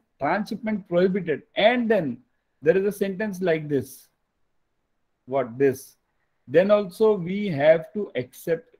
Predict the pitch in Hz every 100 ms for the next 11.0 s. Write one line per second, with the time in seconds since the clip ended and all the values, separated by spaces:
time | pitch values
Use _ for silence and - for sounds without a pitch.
0 | - 202 - _ _ _ _ _ _ _
1 | _ _ _ _ _ 131 160 131 92 151
2 | 196 - 214 170 175 - - 101 _ _
3 | 151 170 240 226 170 - _ _ _ _
4 | 143 147 196 208 - - 139 151 147 113
5 | - - - _ _ _ _ _ _ _
6 | _ 147 208 214 - _ _ _ _ _
7 | _ _ _ _ _ _ _ _ _ 131
8 | 170 143 - _ _ _ _ 139 147 160
9 | 208 - 214 180 131 185 247 247 - 170
10 | 208 220 220 - 180 - 131 117 - -